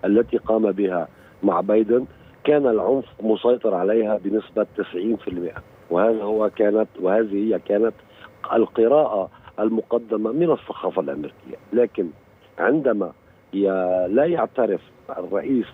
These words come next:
الحالي بايدن بما يقوم به هو وفريقه وما، ما ي-، وما يقوم به بالمقابل ترامب وفريقه، أن هناك حرية لل-، للرأي العام،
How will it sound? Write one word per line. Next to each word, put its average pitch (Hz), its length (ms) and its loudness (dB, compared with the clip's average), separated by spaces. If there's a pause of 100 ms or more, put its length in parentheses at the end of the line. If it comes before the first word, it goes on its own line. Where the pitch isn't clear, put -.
(160)
الحالي 87 1120 -2 (100)
بايدن 95 480 0 (180)
بما 110 460 2
يقوم 120 520 2
به 113 340 0 (500)
هو 110 420 2
وفريقه 101 600 -4 (320)
وما، 117 280 2
ما 113 200 0
ي-، 117 180 4
وما 123 340 2
يقوم 120 420 -2
به 123 400 -2
بالمقابل 120 1080 -2 (440)
ترامب 131 340 2
وفريقه، 107 760 -4 (140)
أن 113 400 0 (300)
هناك 120 340 2
حرية 113 580 -2 (400)
لل-، 110 300 4
للرأي 113 480 0
العام، 113 420 -4